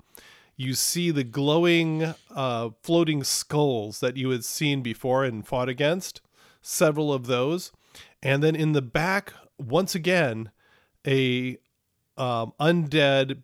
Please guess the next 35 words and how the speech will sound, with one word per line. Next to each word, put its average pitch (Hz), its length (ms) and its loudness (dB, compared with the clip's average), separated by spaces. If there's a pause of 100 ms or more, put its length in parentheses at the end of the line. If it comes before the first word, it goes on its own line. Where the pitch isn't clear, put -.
beholder. 123 840 -2
Let-, 127 420 -6
maybe 156 380 0
the 160 120 -2
same 180 260 0
one 156 160 2
you 139 100 -2
fought, 143 500 -4 (380)
uh, 127 260 -2
resurrected 143 560 0
again, 143 300 0
or 127 100 0
perhaps 131 460 -6
a 123 80 -6
different 113 400 -6
one. 107 300 -10 (560)
But 127 340 2
they 135 220 2
all 160 380 4
come 139 460 -2
marching 151 500 0
out 139 200 2
of 135 80 -4
the 131 80 -4
trees, 135 500 -2
kind 135 240 -2
of 123 100 -2
unaware 147 520 4
that 123 200 -2
the 120 480 -4
dragon 135 380 -2
had 120 200 -6
flown 139 320 -2
above 123 340 -4
them. 110 260 -6